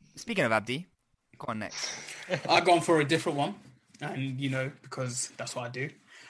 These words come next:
Speaker 2: Um, <laughs> I've gone for Lukaku. Inter Milan won the league this season, this, this weekend. Um, in a very competitive Serie A this year,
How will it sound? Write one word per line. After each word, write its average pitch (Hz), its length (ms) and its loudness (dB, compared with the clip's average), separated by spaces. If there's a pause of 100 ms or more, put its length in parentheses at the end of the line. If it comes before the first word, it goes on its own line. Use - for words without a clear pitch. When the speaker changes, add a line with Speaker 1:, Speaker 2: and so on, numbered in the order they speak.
(180)
Speaker 2:
Um, 143 840 8
<laughs> 135 40 -2
I've 147 100 -2
gone 165 120 6
for 165 140 0
Lukaku. 147 600 4 (440)
Inter 165 220 0
Milan 156 240 8
won 143 140 8
the 139 60 6
league 143 220 4
this 143 160 -4
season, 131 340 -2
this, - 260 -2
this 143 200 0
weekend. 135 420 -2 (380)
Um, 135 800 4
in 165 80 6
a 156 100 8
very 175 300 8
competitive 156 560 2
Serie 139 260 6
A 135 220 4
this 131 220 -4
year, 127 300 -2